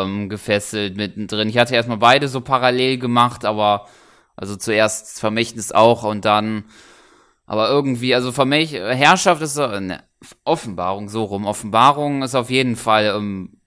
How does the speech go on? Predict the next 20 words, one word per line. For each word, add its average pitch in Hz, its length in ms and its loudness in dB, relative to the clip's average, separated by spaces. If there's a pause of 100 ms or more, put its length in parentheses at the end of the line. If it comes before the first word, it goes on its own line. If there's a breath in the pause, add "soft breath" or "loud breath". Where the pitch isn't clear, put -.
(120)
was 107 300 -6
ich 110 100 -8
so 113 120 -6
bisher 113 300 -2
gesehen 113 200 -4
habe, 113 100 0
eigentlich 117 200 -2
auch, 110 100 -4
finde 120 220 -2
ich, 107 120 -10
ähm, 107 220 -6
das 107 180 -8
Beste 120 320 -4
von 110 160 -6
der 107 80 -4
ganzen 110 300 -6
Thematik 104 640 -4
her, 101 180 -2
am 98 380 -4
gelungensten. 98 800 -10